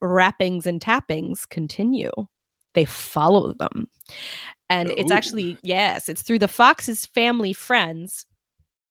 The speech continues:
Speaker 1: which was not easy to just say that. I'm so proud of myself. Their friends,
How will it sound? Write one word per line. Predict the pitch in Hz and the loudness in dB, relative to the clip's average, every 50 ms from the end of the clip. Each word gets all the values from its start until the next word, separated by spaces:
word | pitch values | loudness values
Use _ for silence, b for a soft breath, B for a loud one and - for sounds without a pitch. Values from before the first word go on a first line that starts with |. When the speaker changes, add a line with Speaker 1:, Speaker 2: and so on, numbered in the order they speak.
| _ - | _ -8
Speaker 1:
which | 143 - - | -8 -6 -8
was | 156 139 - - - - - | -10 -12 -12 -16 -18 -16 -8
not | 170 185 180 185 202 - - | 0 4 6 6 6 6 2
easy | - 185 175 170 202 202 180 | -2 -8 -6 -4 -4 -4 -4
to | 180 | -4
just | 170 151 180 170 - | -6 -8 -8 -6 -4
say | - 208 202 208 | -2 -2 -2 -2
that. | 180 160 | -2 -4
I'm | 165 165 | -6 -8
so | 165 - - 208 208 | -8 -6 -4 -4 -2
proud | - 247 233 220 202 | 2 4 4 4 4
of | |
myself. | 180 165 170 - - 165 165 170 B B B B B B B B B B B - | 2 -2 -6 -6 -6 -6 -6 -8 B B B B B B B B B B B 2
Their | 208 226 | 2 2
friends, | - - 277 240 226 226 - | 4 6 6 6 6 4 -2